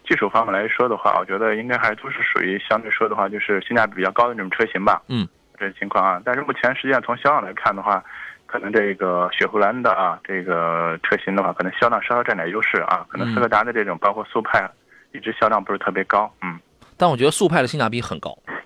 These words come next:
Speaker 1: 对，对，我们说的它，你要如果把它定位一款德系车的话，是吧？
Speaker 2: 嗯。
Speaker 1: 你和这个迈腾跟帕萨特比较起来，确实速派的性价比非常高的一款车啊。
Speaker 2: 对。
Speaker 1: 可能就是大家对它的品牌认可度啊，比较差一点。
Speaker 2: 呃，因为速派现在来讲的话，
Speaker 1: 嗯。
Speaker 2: 已经不算是一款太新的车了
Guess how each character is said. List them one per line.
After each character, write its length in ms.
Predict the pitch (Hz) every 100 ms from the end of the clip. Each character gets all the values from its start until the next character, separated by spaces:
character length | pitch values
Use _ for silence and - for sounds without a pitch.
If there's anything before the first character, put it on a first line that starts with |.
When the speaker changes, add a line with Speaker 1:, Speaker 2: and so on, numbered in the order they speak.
| _ _ _ - _ -
Speaker 1:
对， 160 | - 120
对， 260 | 113 101 101
我 40 |
们 100 | 107
说 140 | 127
的 120 | 139 131
它， 260 | - 151
你 120 | 151 120
要 120 | 123
如 160 | 123
果 80 | 131
把 100 | 113
它 60 | 127
定 160 | 139 135
位 80 |
一 60 | 131
款 160 | - 90
德 160 | 113
系 160 | - -
车 180 | - 107
的 80 |
话， 180 | 101 101
是 120 | -
吧？ 160 | 98 85
Speaker 2:
嗯。 20 |
Speaker 1:
你 60 | 92
和 160 | -
这 120 | 113 120
个 100 | 110
迈 160 | 127
腾 140 | 113 120
跟 80 |
帕 120 | 123 131
萨 80 |
特 160 | 123 143
比 100 | 98
较 160 | 98 95
起 40 | -
来， 100 | 92
确 160 | - 139
实 100 | 139
速 160 | -
派 180 | 110 101
的 100 | 92
性 140 | - 107
价 80 |
比 80 | 87 -
非 80 | 127
常 140 | 101
高 160 | 95 92
的 80 | 92
一 40 |
款 160 | 92 87
车 160 | 87 95
啊。 220 | 87 90 _ _ -
Speaker 2:
对。 340 | 185 165 131
Speaker 1:
可 60 | 110
能 100 | 110
就 80 | 127
是 60 |
大 140 | 120 113
家 160 | 117
对 140 | 110 117
它 100 | 113
的 120 | 113
品 200 | - 104
牌 160 | - 104
认 140 | 117
可 160 | 101 92
度 180 | 113
啊， 240 | 95 95 87 _ _ - -
比 60 | -
较 100 | 190
差 80 |
一 40 | 165
点。 240 | 156 156
Speaker 2:
呃， 100 | -
因 60 | 214
为 320 | 208 208 208
速 200 | 208 226
派 220 | 190 202
现 240 | 156 233 196
在 140 | 185
来 160 | 139 160
讲 240 | 139 85
的 60 | 117
话， 120 | 135
Speaker 1:
嗯。 40 |
Speaker 2:
已 40 | 120
经 120 | 120
不 100 | 151
算 220 | 190 151
是 140 | 123 147
一 40 |
款 180 | - 98
太 260 | - 185 117
新 200 | - 214
的 80 |
车 220 | 139 - 87
了 140 | 78